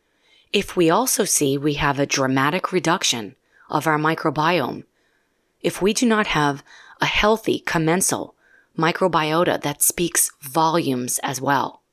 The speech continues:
Remember we said last week that our microbiome serves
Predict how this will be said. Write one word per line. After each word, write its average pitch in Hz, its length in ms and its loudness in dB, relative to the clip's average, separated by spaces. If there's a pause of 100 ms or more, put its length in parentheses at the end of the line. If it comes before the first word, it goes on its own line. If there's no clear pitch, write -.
(880)
Remember 226 380 4
we 254 140 4
said 175 300 0
last 170 420 -2
week - 380 -6 (680)
that 170 160 2
our 156 100 2
microbiome 147 800 0
serves 143 600 0